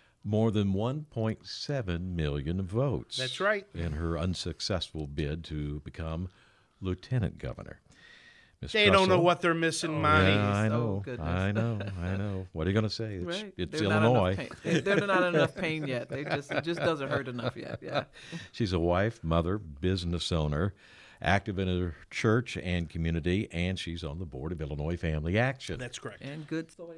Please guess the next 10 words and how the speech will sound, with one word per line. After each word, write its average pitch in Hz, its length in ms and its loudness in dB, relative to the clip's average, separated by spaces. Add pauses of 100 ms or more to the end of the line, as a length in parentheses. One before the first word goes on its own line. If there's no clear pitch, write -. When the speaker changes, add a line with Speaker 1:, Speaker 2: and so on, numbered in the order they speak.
(160)
Speaker 3:
good 156 120 -20 (100)
seed. - 80 -20 (180)
Speaker 2:
That's 131 240 -8
right. 208 320 -2
Speaker 1:
All 120 160 -2
right. 139 280 -4 (220)
The, 87 120 -8
the 85 180 -8
new 85 200 -2
foundation. 87 720 -4